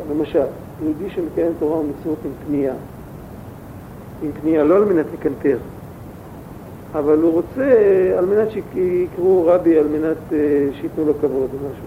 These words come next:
כזה. אז, אה, בכל אופן, מה אומרים לו, שלא ילמד? אומרים שכן ילמד. ועל ידי זה הוא ילמד, עד שהוא יגיע לאותם מקומות שמדברים על טיפוסים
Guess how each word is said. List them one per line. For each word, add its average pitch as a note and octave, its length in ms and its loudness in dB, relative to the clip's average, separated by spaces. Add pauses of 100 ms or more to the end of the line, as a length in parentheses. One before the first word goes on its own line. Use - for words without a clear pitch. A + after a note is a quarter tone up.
כזה. - 1160 -10
אז, C#3+ 80 2 (180)
אה, C#3+ 160 2 (120)
בכל E3 180 6
אופן, E3 240 0
מה D3 120 6
אומרים D#3 340 4
לו, D3 80 4
שלא C#3+ 260 6
ילמד? D#3 300 2 (640)
אומרים E3+ 200 -4
שכן G3+ 300 0
ילמד. B2 240 0 (720)
ועל C3+ 160 4
ידי C#3+ 220 6
זה F#3+ 140 6
הוא F#3+ 80 10
ילמד, D3 360 6 (100)
עד D#3 100 2
שהוא E3 120 2
יגיע E3 240 6
לאותם D3+ 340 6
מקומות D#3 400 4
שמדברים C#3 540 2
על C3+ 140 4
טיפוסים E3 380 -2